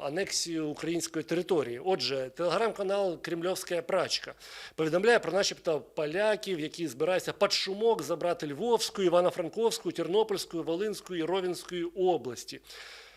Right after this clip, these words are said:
Далі цитата за цим брехливим Telegram-каналом: "Растворение границ украинского государства планируется не только на польском направлении. Далее везде искусственное территориальное образование под названием Украина перестанет существовать". Зрозуміла мета цього вкиду —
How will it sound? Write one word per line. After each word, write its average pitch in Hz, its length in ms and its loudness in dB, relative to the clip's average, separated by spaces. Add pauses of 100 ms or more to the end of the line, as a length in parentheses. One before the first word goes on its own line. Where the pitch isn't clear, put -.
(180)
Далі 170 320 2
цитата 170 420 0
за 147 100 -4
цим 156 320 -2
брехливим 180 400 2
Telegram-каналом: 170 800 2
"Растворение 208 720 4
границ 190 440 0
украинского 180 560 2
государства 196 520 0
планируется 190 560 2
не 185 140 4
только 220 360 2
на 196 120 2
польском 196 400 2
направлении. 180 680 -2
Далее 220 520 4
везде 160 560 0 (400)
искусственное 180 640 0
территориальное 170 560 2
образование 196 520 0
под 156 160 -4
названием 160 540 0
Украина 196 460 -2
перестанет 180 520 -2
существовать". 151 840 -6 (340)
Зрозуміла 214 460 4
мета 202 360 4
цього 160 320 -2
вкиду — 214 480 0